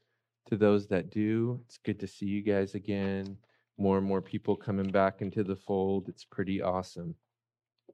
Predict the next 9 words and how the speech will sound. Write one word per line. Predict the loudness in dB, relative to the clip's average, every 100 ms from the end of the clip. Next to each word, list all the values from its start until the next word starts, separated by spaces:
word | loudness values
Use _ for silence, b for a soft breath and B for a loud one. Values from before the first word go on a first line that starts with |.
| _ _
Um, | 4 6 6 2 -4 _ _ -20 -20 b b _ _ _ _ _ _ _ _ _ -20 _ _ _ -6
one | 4 6 6
thing | 6 6 6
about | 6 8 6 6
me | 4 6
is | 6
I | 8
like | 8 6 0
to | 2 6 6 6 4 2 -2